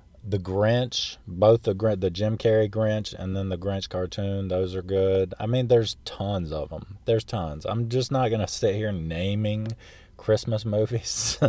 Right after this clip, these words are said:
<laughs> because that's stupid and boring, and I'm not gonna do that. But anyway, when I was growing up as a child, um, what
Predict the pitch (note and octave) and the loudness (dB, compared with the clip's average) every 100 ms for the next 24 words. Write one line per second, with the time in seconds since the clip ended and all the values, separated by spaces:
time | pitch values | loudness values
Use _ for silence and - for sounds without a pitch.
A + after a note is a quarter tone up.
0 | - - - - A2+ C3+ A2 A2+ G#2 - | 0 -8 -20 -6 -4 -2 0 2 0 -4
1 | - G2 G2 G2 F2 F#2+ C3 G2 F2+ G2 | -2 -2 -2 -4 -4 -2 -2 -4 -6 -8
2 | G2 G2 G2 E2 E2 E2 E2+ G2+ - - | -6 -4 -6 -8 -10 -10 -6 -4 -6 -10
3 | - - - - - - - - F#2 D#3+ | -16 -20 -20 -20 -20 -20 -16 -8 8 10
4 | E3 - - - - C3+ F#3 A#2 G2 G#2 | 10 6 -10 -20 -6 2 4 4 4 4
5 | A2 A#2 C3+ A#2 A2 A#2+ A2+ A#2+ - F#2+ | 2 2 2 2 4 4 4 0 0 -2
6 | F2 - D3+ E3 C3 G2+ G2 - - - | -2 -2 2 4 4 2 0 -4 -18 -20
7 | - - - - - A2+ A2+ A2+ A2+ G#2+ | -20 -20 -20 -12 -2 0 0 0 -2 -4
8 | A2 C3 D3+ C#3+ | -2 2 2 2